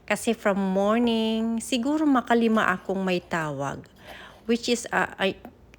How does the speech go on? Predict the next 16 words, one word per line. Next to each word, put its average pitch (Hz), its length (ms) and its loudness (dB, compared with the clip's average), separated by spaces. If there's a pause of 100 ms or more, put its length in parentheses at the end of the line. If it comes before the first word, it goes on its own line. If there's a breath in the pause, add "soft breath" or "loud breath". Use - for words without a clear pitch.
(360)
aabutin 269 560 2
yan 277 120 2
talaga 254 200 4
ng 226 200 2
siyam-siyam 196 680 0
na 175 80 2
nakatelepono 170 880 -2
lang 156 240 -6
ako. - 320 -12 (1000 loud breath)
And 262 240 6
then, 262 560 4 (560 loud breath)
nagtatry 240 400 2
akong 233 240 2
magdut-dut 170 760 0
sa - 120 -2
computer, 156 1000 -2